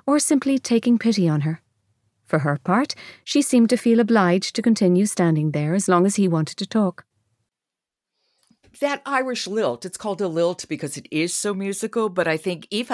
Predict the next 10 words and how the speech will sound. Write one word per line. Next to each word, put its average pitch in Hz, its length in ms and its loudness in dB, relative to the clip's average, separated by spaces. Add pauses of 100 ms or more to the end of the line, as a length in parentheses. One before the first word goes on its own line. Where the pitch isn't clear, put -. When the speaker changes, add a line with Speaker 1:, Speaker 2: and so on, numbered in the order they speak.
Speaker 2:
has 160 440 -2 (1000)
an 208 100 -2
extraordinarily 185 1000 -2
musical 135 460 -10
voice 131 260 -8
on 139 120 -8
top 156 340 -10
of 123 140 -14
that 104 160 -10
accent. - 720 -14